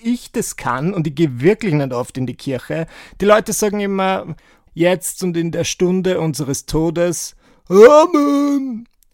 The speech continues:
Dabei heißt es, „Jetzt und in der Stunde unseres Todes, denn dein ist das Reich und die Kraft und die Herrlichkeit in Ewigkeit. Amen.“ Das ist wirklich, wenn ich bei einem ersten Date bin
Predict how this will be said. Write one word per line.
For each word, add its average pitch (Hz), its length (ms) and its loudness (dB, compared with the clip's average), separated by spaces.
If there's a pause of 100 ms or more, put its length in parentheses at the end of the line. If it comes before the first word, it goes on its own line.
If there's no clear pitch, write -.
(300)
Dabei 139 340 -4
heißt 160 400 -8
es, - 280 -12
„Jetzt 175 380 -6
und 180 140 -4
in 170 100 -4
der 165 120 -4
Stunde 180 440 -6
unseres 143 460 -6
Todes, 185 560 -6
denn 151 380 -8
dein 120 340 -8
ist - 300 -16
das 120 240 -14
Reich 110 320 -14
und 135 200 -14
die 123 60 -12
Kraft - 460 -12
und - 200 -14
die 127 80 -10
Herrlichkeit 117 800 -10 (120)
in 120 160 -10
Ewigkeit. 110 720 -12 (240)
Amen.“ 135 480 -10 (840)
Das 240 300 0
ist 220 260 -6
wirklich, 208 540 -4 (180)
wenn 180 200 0
ich - 520 -2 (380)
bei 208 160 2
einem 190 300 0
ersten 180 760 -2
Date - 480 -6
bin 147 380 -8